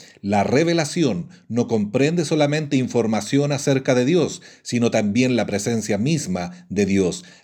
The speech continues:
A través de sus palabras y acciones, Dios da a conocer su persona, sus caminos, sus preceptos, sus propósitos y su plan de salvación. La meta final de la revelación de Dios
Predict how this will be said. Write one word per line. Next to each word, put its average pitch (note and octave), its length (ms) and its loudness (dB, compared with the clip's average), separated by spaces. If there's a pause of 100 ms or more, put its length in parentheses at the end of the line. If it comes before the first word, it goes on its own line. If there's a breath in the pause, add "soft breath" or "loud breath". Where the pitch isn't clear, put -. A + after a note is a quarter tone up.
(120)
A A#2 100 0
través A2 380 0
de G2 140 0
sus F3+ 280 -2
palabras E3+ 580 0
y C#3 200 0
acciones, C#3 680 -2 (240 loud breath)
Dios A#2 240 -2
da B2 200 2
a A#2+ 40 0
conocer A2+ 400 -4
su - 160 -8
persona, F#2+ 640 -2 (240 loud breath)
sus D3 240 -2
caminos, C3 580 0 (160 loud breath)
sus F3 220 0
preceptos, D3 680 -4 (160 loud breath)
sus E3+ 220 -4
propósitos D3 680 -2 (160 loud breath)
y B2 120 -6
su A#2 200 -6
plan A#2 260 0
de A2 80 -4
salvación. G2+ 680 -4 (360 loud breath)
La G#2 200 0
meta F3 340 0
final D3 460 -2
de G2 120 -4
la F#2+ 120 -2
revelación E3 760 -2
de D#3+ 100 -2
Dios A2+ 320 -2